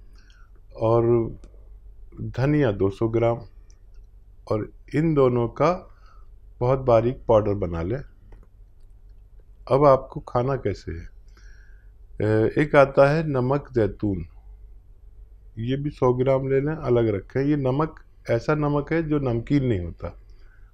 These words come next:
दुनिया का एक ऐसा नमक जो नमकीन नहीं होता और देखने में नमक जैसा ही लगता है। ये सौ ग्राम ख़रीद लें। अब आधा चम्मच ये जो पाउडर मैंने बनवाया मेथी और धनिया का, अ,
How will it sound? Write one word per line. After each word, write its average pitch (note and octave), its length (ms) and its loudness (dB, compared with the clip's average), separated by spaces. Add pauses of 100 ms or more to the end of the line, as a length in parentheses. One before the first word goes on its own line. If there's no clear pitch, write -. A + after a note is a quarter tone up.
(160)
दुनिया C#3 280 0
का C#3+ 200 2
एक C3 180 -2
ऐसा A#2+ 260 -2
नमक C3 340 -2
जो C#3 120 -4
नमकीन A2+ 440 -4
नहीं A#2 140 0
होता A#2+ 280 -4
और C3 140 -4
देखने B2+ 360 0
में B2+ 140 0
नमक A2+ 320 0
जैसा G2 260 -4
ही F#2 80 -4
लगता D#2+ 380 -12
है। E2 60 -14 (100)
ये C3+ 140 -2
सौ G#2+ 220 -4
ग्राम G2+ 300 -2
ख़रीद G2 280 -8
लें। G#2 120 -8 (960)
अब C#3+ 200 4
आधा C3+ 300 8
चम्मच D#3 520 0 (400)
ये C3 140 -2
जो C#3 120 -4
पाउडर B2 380 2
मैंने C#3 220 -4
बनवाया B2+ 440 0
मेथी B2 480 -4
और G#2 140 0 (680)
धनिया A2+ 320 0
का, D#3 120 -8
अ, - 1500 -6